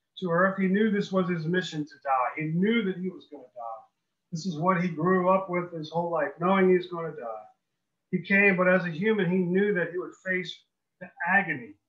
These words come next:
in the flesh. As fully God and fully man, he knew in the flesh he would face the agony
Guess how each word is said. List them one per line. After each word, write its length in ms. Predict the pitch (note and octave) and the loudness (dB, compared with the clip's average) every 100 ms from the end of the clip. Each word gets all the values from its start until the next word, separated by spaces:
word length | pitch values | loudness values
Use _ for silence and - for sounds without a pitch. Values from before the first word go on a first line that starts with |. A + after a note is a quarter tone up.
| _ _ _ C3 | _ _ _ -16
in 140 | B2+ | -14
the 80 | B2 _ | -16 _
flesh. 520 | D3+ C3 A2+ - - C3 | -8 -8 -10 -16 -16 -16
As 140 | C3 | -16
fully 400 | - G3 G#3 G#3 | -2 0 0 -2
God 400 | F3+ D#3+ D#3+ E3 | -2 -2 0 0
and 180 | D3+ - | -4 -10
fully 280 | F3+ F3 D#3+ | -10 -6 -2
man, 440 | D3 C#3+ D3 D3+ - _ - | -2 -4 -6 -8 -10 _ -8
he 180 | G3 F#3 | -6 -4
knew 280 | E3+ E3+ | -2 -2
in 120 | D3+ D3+ | -2 -4
the 140 | - - | -8 -10
flesh 400 | D#3+ D3+ - - | -4 -2 -2 -8
he 80 | D#3+ | -10
would 220 | C#3 A2+ _ | -10 -12 _
face 380 | D3+ C3 - - _ _ | -12 -12 -14 -20 _ _
the 160 | F3 F3 | -12 -4
agony 500 | C#3+ D3+ C#3+ A#2+ G#2 | 0 0 0 -6 -14